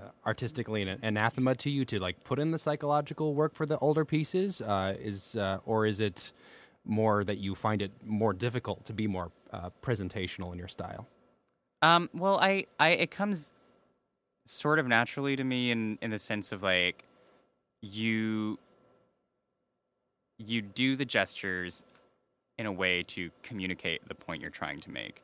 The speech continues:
Speaker 1: Sure.
Speaker 2: And it, and it's fairly straightforward, really, if you know what to do. Um, and it becomes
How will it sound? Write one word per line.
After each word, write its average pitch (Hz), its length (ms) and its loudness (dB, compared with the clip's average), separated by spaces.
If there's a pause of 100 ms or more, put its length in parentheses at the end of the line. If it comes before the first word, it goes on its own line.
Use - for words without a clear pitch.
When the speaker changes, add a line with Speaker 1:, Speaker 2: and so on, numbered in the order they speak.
(140)
Speaker 1:
Sure. - 200 2
Speaker 2:
And 175 60 8
it, 165 120 4
and 180 100 8
it's 175 140 0
fairly 165 420 2 (800)
straightforward, 98 600 -4
really, 98 300 -4
if - 120 -14
you 92 80 -10
know 90 140 -6
what 87 160 -8
to 98 80 -14
do. 90 420 -6 (600)
Um, 101 500 4 (960)
and 120 140 2
it 110 100 2 (640)
becomes 135 580 -2